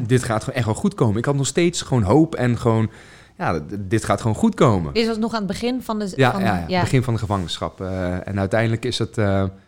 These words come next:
Speaker 1: ja, ook al had ik over de balk willen komen met mijn opdrachtgever, eh, met het grote bedrijf waarvoor ik werkte. Wat ik net al zei, het gaat, eh, zo diep, zo,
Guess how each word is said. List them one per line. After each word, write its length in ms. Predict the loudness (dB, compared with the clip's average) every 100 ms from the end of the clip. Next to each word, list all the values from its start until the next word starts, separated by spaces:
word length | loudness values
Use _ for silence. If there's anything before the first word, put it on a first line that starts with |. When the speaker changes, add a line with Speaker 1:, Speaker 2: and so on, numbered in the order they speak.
| _ _ _ _
Speaker 1:
ja, 380 | 0 2 2 -4 -16 _ _ _ _ _ 0
ook 200 | 2 4
al 100 | 2
had 280 | 2 0 0
ik 240 | -2 -4
over 200 | -4 0
de 80 | 2
balk 240 | 4 4
willen 180 | 2 0
komen 540 | 0 2 2 0 -2 0
met 140 | 0
mijn 120 | 0
opdrachtgever, 920 | 0 -2 -4 2 2 2 2 0 0
eh, 200 | -2 -2
met 280 | -2 -2 -2
het 100 | -2
grote 280 | -2 -2 0
bedrijf 340 | -2 0 0
waarvoor 380 | 0 -2 0 0
ik 80 | 0
werkte. 480 | 0 0 0 0 -2 -6 -20 -20 _ _ _ _ _ _
Wat 160 | 0
ik 60 | 2
net 140 | 2
al 80 | 2
zei, 220 | 2 0
het 100 | 0
gaat, 340 | 0 -2 0 -2
eh, 320 | 0 0 -2 -6 -10
zo 280 | 2 6 6
diep, 220 | 4 2
zo, 360 | 2 2 2